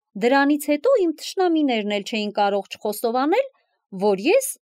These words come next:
աշխարհիս առաջին հրաձիգն եմ, որ այնպիսի հրաձիգ, որպիսին Մյունհաուզենն է, երբեք չի եղել։ Այսպես պատահեց։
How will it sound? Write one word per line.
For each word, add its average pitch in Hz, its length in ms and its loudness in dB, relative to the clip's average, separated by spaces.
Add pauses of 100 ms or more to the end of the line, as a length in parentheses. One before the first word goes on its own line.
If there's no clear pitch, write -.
(500)
աշխարհիս 240 600 0 (160)
առաջին 202 640 0
հրաձիգն 240 720 -2
եմ, 175 160 -6 (920)
որ 277 240 4
այնպիսի 311 520 2
հրաձիգ, 240 640 0
որպիսին 226 640 -2
Մյունհաուզենն 190 960 -2
է, 185 120 -2 (360)
երբեք 208 500 -2
չի - 200 -4
եղել։ 185 440 -6 (1120)
Այսպես - 440 -2
պատահեց։ 175 680 -12